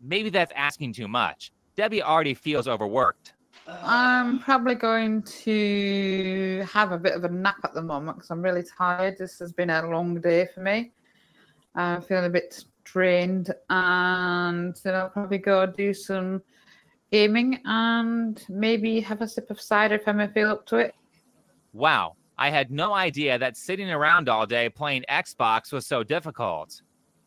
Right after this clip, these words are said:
Speaker 1: Also notice that this is very typical with addicts.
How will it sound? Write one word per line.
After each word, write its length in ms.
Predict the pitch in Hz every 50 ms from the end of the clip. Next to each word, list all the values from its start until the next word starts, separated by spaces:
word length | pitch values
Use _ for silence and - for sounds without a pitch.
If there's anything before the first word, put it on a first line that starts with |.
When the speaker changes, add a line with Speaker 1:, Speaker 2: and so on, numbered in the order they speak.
| _ _ -
Speaker 1:
Also 320 | - 170 208 208 - 190 156
notice 380 | 143 156 160 139 127 127 -
that 120 | - 131 127
this 160 | 160 147 -
is 120 | 151 117
very 260 | 107 139 156 165 156
typical 500 | 147 - - 165 165 - 156 120 127 120
with 140 | 117 113 -
addicts. 520 | 127 131 131 120 95 80 76 - - -